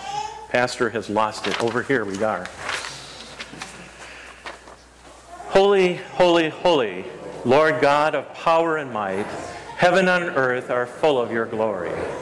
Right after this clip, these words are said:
Hosanna in the highest. Blessed is he who comes in the name of the Lord. Hosanna in the highest. In the night in which our Lord was betrayed, he took bread, and he gave thanks, and he broke it, and he gave it to his disciples, and he said, "Take and eat.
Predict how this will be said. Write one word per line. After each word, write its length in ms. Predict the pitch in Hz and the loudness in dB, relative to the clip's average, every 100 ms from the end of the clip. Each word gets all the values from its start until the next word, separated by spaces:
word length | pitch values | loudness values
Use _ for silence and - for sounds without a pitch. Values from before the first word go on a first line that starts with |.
| - - - | -12 -12 0
Hosanna 600 | 135 123 160 170 170 165 | 2 4 4 4 4 0
in 140 | 151 143 | -2 -2
the 80 | |
highest. 800 | 127 135 107 92 87 - - - - - - | -2 -2 -2 -4 -10 -10 -12 -14 -14 -16 -2
Blessed 340 | 113 151 151 156 | 4 4 4 2
is 320 | 143 143 - | 2 2 2
he 340 | 135 127 127 | 2 2 0
who 200 | 123 123 | 0 0
comes 580 | 113 - 147 151 143 - | 0 2 2 2 -2 -2
in 100 | 127 | 0
the 80 | 113 | 0
name 380 | 113 123 131 127 | 0 0 0 -2
of 120 | 113 | 0
the 100 | 113 | 0
Lord. 440 | 104 95 87 82 78 - - - - - - - | 0 0 -2 -4 -8 -12 -14 -14 -14 -10 -6 -2
Hosanna 580 | 107 127 110 95 98 - | 2 4 2 0 -4 -4
in 120 | 107 107 | -2 -2
the 60 | |
highest. 800 | 95 104 95 87 80 - - - - - - - - - | 0 0 0 -4 -6 -12 -14 -18 -20 -20 -20 -20 -14 0
In 80 | |
the 80 | 123 | 4
night 300 | 131 160 160 | 6 6 4
in 60 | 143 | 0
which 240 | 160 160 | -2 0
our 120 | 143 | -2
Lord 300 | 127 135 147 | 0 0 -2
was 160 | 139 127 | -4 -6
betrayed, 520 | 123 113 151 143 143 | -6 -2 2 2 2
he 80 | 127 | -4
took 320 | - 131 - | -2 -2 0
bread, 400 | 117 120 101 95 | 2 4 4 2
and 120 | 95 | -2
he 60 | 101 | -2
gave 260 | 101 117 113 | 2 2 2
thanks, 520 | - 123 113 95 - | 0 0 0 -6 -4
and 80 | 110 | -2
he 60 | |
broke 380 | 95 127 131 131 | 4 4 6 2
it, 100 | 120 | -2
and 80 | 110 | -2
he 80 | 104 | 2
gave 220 | 127 135 | 4 4
it 100 | 147 | 2
to 100 | 151 | 2
his 120 | 135 | 2
disciples, 680 | - 127 - 131 131 139 123 | 2 -2 2 2 2 -2 -4
and 80 | 110 | -2
he 60 | 113 | -2
said, 280 | - 120 113 | 2 2 4
"Take 260 | 143 147 | 2 2
and 120 | 147 | 0
eat. 340 | 131 123 101 | 0 0 -2